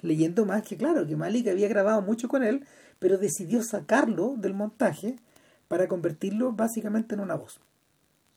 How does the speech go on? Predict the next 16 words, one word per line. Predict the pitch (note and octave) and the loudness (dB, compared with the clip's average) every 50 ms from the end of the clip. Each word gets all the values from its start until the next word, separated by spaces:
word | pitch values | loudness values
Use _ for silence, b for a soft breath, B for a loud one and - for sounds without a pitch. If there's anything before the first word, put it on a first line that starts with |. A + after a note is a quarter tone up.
| _ _ _ _ _ _ _ _ _ _ _ _ _ _ _ _ - | _ _ _ _ _ _ _ _ _ _ _ _ _ _ _ _ -8
Y | G3 D#3 | -4 0
que | - G#3+ | 0 2
esa | G#3 G#3+ | 4 4
voz | G3+ G3+ G#3 G3+ | 4 6 6 4
lo | F#3+ F3 | 2 0
representara | F#3 F3+ F3 D#3+ - E3 D3+ - - F3+ F#3 | -2 -2 -2 -4 -6 -8 -10 -6 -4 -4 -4
un | F3+ D#3+ | -4 -6
poco | D#3+ G3 F#3 F3 F3 | -4 -4 -4 -2 -2
a | E3 | 0
todos | G3 G#3 G#3 | 0 0 -2
estos | - - G#3 | -2 -6 -8
pelados | - - F#3+ F#3+ G3 G3 F#3+ F#3+ | -6 -4 0 2 2 2 2 0
que | - F#3 | -2 -6
no | E3+ D#3+ | -4 -2
tienen | F3 E3+ E3 D#3 | -2 -2 -2 -4
cara. | D#3 - - - - | -8 -8 -10 -10 -12